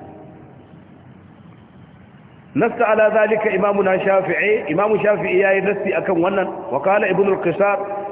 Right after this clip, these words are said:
ajma'a an-nas ala zalik. Shi mutane sun yi ittifaki akan wannan. Wa kana Muhammad ibn al-Hasan jamilu sura fi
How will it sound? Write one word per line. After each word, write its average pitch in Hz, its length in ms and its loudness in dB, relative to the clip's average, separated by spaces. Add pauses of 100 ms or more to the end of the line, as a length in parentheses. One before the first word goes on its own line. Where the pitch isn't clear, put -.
(140)
ajma'a 180 480 0
an-nas 214 440 0 (1400)
ala 143 320 0
zalik. 127 240 0 (1040)
Shi 127 80 -4
mutane 170 400 0
sun 170 80 0
yi 170 240 -2
ittifaki 151 400 -2
akan 139 240 -4
wannan. 131 280 -2 (680)
Wa 120 80 -6
kana 180 240 2
Muhammad 170 400 -2
ibn 156 320 0
al-Hasan 151 380 -2 (1500)
jamilu 175 400 2 (160)
sura 156 320 2 (400)
fi 156 160 -2